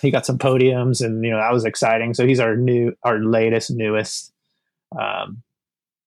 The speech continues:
kid in that genre. Um, but, you know, he, he's even, you know, he'll send us emails. "Hey, is it okay if I wear a different t-shirt than a Troy Lee shirt?" When I'm, when I'm, and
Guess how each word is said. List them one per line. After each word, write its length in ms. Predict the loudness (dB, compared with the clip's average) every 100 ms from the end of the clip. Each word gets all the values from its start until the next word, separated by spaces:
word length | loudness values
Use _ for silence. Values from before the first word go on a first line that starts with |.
| _ _ _ -2
kid 220 | 0 0
in 120 | -2
that 280 | -2 -4 -4
genre. 540 | -4 -2 -2 -4 -4 -10 _ _ _ _ _ -12
Um, 580 | -8 -6 -6 -8 -10 -12 _ _ _ _ _ _ _ _ _ -6
but, 160 | -4
you 100 | -2
know, 140 | -4 -2
he, 180 | 0 2
he's 200 | 0 2
even, 380 | 2 0 -2 -6 _ -20 -20 -20 _ _ _
you 80 | 0
know, 60 | 2
he'll 140 | 2
send 240 | 2 0
us 140 | 2 4
emails. 400 | 4 2 0 0
"Hey, 180 | 4 4
is 100 | 4
it 100 | 2
okay 320 | 0 0 0
if 120 | 0
I 80 | 2
wear 400 | 2 2 0 -2 _ _ _ -6
a 60 | -2
different 360 | 0 0 -2 0
t-shirt 480 | 2 4 4 2 2
than 120 | 0
a 60 | 0
Troy 280 | 2 4
Lee 180 | 4 4
shirt?" 460 | 2 0 2 0 -4 -4
When 120 | -2
I'm, 160 | -2 -4 -4
when 120 | -2
I'm, 180 | -2 -4 -2
and 280 | -2 -2 -2